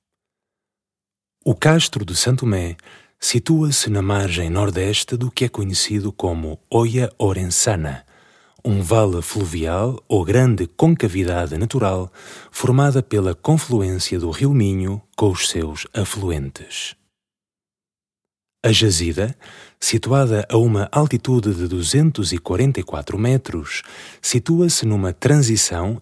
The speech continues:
entre o fundo do rio Lonha, cento e oitenta metros, e os picos de Sabadell, quatrocentos e quarenta metros.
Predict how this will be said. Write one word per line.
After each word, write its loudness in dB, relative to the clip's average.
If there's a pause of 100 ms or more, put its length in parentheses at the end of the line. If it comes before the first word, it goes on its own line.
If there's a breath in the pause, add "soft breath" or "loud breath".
entre -2
o -6
fundo 2
do -4
rio -4
Lonha, -2 (300 soft breath)
cento 2
e -2
oitenta -4
metros, -4 (300 loud breath)
e 0
os 0
picos 0
de -4
Sabadell, -2 (180)
quatrocentos -6
e -6
quarenta -8
metros. -12